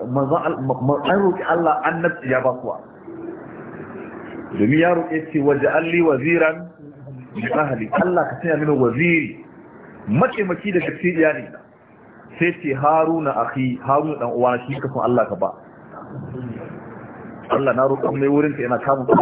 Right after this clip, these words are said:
Allah ka ba shi ya zama annabi. Kuma Allah ya kace ce, "Qad utita su'ulaka ya Musa, an baka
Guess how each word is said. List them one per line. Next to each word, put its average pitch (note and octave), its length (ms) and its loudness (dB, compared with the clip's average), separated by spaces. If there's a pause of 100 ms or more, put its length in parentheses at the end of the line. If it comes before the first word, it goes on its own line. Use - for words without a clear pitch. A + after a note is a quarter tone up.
(120)
Allah C3+ 220 2
ka - 80 -8
ba C3 180 2
shi B2 60 -4
ya G#2 60 -4
zama A2 180 -2
annabi. G2+ 300 -4 (2500)
Kuma A#2+ 180 2
Allah C#3 360 4
ya A#2+ 60 -2
kace C3+ 260 -2
ce, B2+ 140 0
"Qad C#3 260 2
utita C3+ 460 0
su'ulaka D#3 560 2 (760)
ya A#2+ 140 6
Musa, G#2+ 360 -6 (120)
an D#3 160 0
baka - 340 2